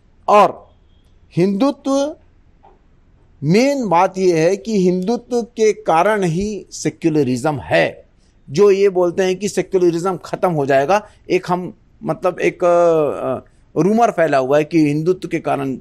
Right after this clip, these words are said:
स-, अ, स-, अ, सेक्युलरिज्म ख़त्म हो जाएगा। नहीं,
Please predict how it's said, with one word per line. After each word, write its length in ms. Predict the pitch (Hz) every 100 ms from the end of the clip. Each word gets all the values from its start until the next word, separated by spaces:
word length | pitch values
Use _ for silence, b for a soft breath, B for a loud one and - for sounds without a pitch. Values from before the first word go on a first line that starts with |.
| -
स-, 120 | 131
अ, 280 | 107 123 127
स-, 180 | 113
अ, 480 | 90 104 98 90 78
सेक्युलरिज्म 600 | 92 139 - 143 139 143
ख़त्म 240 | 131 127 135
हो 120 | 127
जाएगा। 200 | 139 165
नहीं, 240 | 156 110